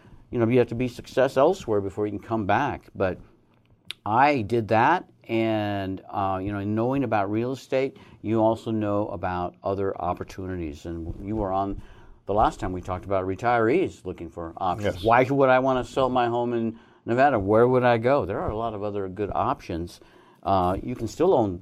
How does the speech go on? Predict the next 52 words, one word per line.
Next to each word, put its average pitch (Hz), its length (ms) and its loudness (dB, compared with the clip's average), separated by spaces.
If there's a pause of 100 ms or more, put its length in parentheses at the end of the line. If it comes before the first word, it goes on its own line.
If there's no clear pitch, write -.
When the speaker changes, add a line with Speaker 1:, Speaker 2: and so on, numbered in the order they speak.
(140)
Speaker 1:
property 95 360 -2
in 90 80 -6
Nevada, 101 320 -2
and 98 320 -2
if 95 100 -8
you 107 100 -2
have 113 100 -4
an 117 60 -4
R 117 160 0
V, 120 260 -4
you 101 220 -8
can 113 140 -6
enjoy 107 260 -4
property 113 440 -6
in 113 160 -8
any 110 220 -8
other 104 180 -8
state. 117 440 -6 (360)
There's 98 160 -10
so 131 340 -2
many 131 160 -2
ways 107 300 0
to 95 100 -12
look 95 180 -6
at 95 120 -4
it, 82 60 -8
Gary, 110 220 -4
but 92 240 -8
you 131 80 -6
bring 127 240 0
up - 100 -2
a 104 40 2
lot 101 240 6
of 95 60 -6
good 90 160 -4
points 90 440 -6
when 90 240 -6 (320)
I 98 120 -2
mention 117 340 0
these 92 180 -8
things, 95 240 -8
because 95 400 -6 (460)
it's - 160 -4
always 185 220 6
more 139 420 2 (360)
than 117 180 0
what 107 240 -2
you 95 60 -16
see 110 220 -4
on 104 120 -2
the 90 80 -8
surface. - 520 -8